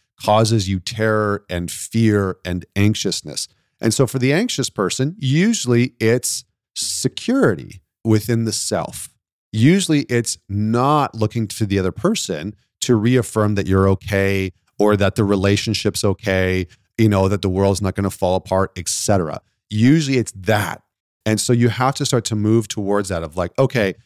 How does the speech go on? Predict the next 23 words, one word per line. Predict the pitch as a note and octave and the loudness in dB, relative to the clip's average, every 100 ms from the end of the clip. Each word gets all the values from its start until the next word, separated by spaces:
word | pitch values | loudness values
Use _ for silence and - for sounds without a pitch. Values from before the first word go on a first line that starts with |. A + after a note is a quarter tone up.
| _ | _
normally | G#2+ A2 A#2+ C#3+ D#3 C#3+ C3 B2+ | -2 2 4 2 2 2 0 0
I | G#2 A2 | 0 0
would | G#2 | 0
text | - B2 A#2 - - - | -2 -2 -2 -6 -12 -18
him | - C3 A#2+ A#2 A#2+ | -4 2 4 4 2
or | G2+ F2+ | 0 0
her | A2+ A2 A2 - | 2 2 2 0
after | G#2+ G#2 G2 | -2 0 -4
a | E2+ | -2
conflict. | - B2 C3+ C#3+ D#3+ - _ _ _ | 0 0 0 0 -2 -2 _ _ _
And | A2 | -2
so | G#2 | 2
I'm | A#2+ | 2
gonna | A#2+ A2 | 2 0
expose | - - C3+ D3+ E3 | -2 0 4 4 4
myself | C3+ A#2 - A2+ - | 0 0 0 0 0
to | A2 | -4
what | G#2+ | -4
it | - | -2
feels | D3 E3 A#2+ | 0 2 2
like | G#2+ - | -2 -4
to | G2+ | -8
not | F2+ F#2 G#2+ G#2+ - | -6 -4 0 0 -2